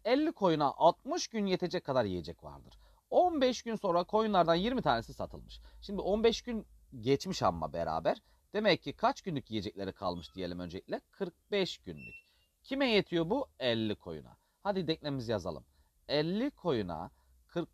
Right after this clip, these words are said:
beş gün yetecek yemek. Yirmisini satarsam bu koyunun otuz koyuna kaç gün yeter? Şimdi doğru orantı mı, ters orantı mı? Onu bir keşfedelim. Koyun sayısı azalırsa bu yemek daha fazla gün yeter değil mi?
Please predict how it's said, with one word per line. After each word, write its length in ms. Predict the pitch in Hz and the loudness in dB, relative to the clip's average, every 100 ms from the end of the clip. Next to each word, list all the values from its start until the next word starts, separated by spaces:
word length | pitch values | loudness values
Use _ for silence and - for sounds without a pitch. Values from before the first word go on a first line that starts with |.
| - | -6
beş 260 | 175 208 | -2 -2
gün 220 | - 208 175 | -4 -6 -2
yetecek 560 | 127 101 85 82 _ | -2 -4 -8 -10 _
yemek. 440 | 80 78 98 - _ _ - | -12 -10 -10 -12 _ _ -14
Yirmisini 540 | 117 180 226 233 226 | -4 -2 0 -2 -4
satarsam 540 | 220 220 247 240 233 202 | 2 2 2 -2 0 0
bu 60 | |
koyunun 460 | - 185 170 208 220 _ _ _ - | 0 0 0 -2 -4 _ _ _ -4
otuz 480 | 151 - 233 240 | -4 -4 -6 -8
koyuna 520 | _ 180 160 151 156 165 _ _ _ _ | _ -4 0 2 0 -2 _ _ _ _
kaç 340 | - 202 - - | -2 0 0 -6
gün 280 | 113 92 | -8 -8
yeter? 320 | 80 73 - - _ _ | -8 -12 -18 -20 _ _
Şimdi 480 | - 220 196 123 85 | -6 -2 0 -2 -2
doğru 300 | 101 101 110 | 0 0 2
orantı 420 | 139 202 226 240 | 2 2 -2 -4
mı, 280 | 240 262 262 - | -4 -2 -4 -4
ters 360 | - 143 104 90 | 2 2 2 -2
orantı 320 | 78 71 - | -10 -10 -14
mı? 80 | 76 | -12
Onu 160 | 127 | -8
bir 60 | 214 | -4
keşfedelim. 520 | 247 202 117 90 71 _ _ _ _ | -2 -2 -2 -4 -6 _ _ _ _
Koyun 360 | - 175 269 294 | -4 0 0 -2
sayısı 560 | - 262 269 269 262 - | 0 0 0 0 -2 2
azalırsa 680 | 202 202 240 269 - 113 80 _ _ - | 4 6 6 4 2 -4 -6 _ _ -6
bu 180 | 196 196 | -2 2
yemek 520 | 143 214 240 240 _ _ _ 113 | 4 6 4 0 _ _ _ 6
daha 280 | 160 269 | 8 8
fazla 420 | - 262 240 196 175 | 6 6 6 8 8
gün 220 | 151 135 | 6 2
yeter 420 | 123 120 107 104 | 2 2 2 2
değil 260 | 233 220 101 | 2 2 0
mi? 200 | 73 | -6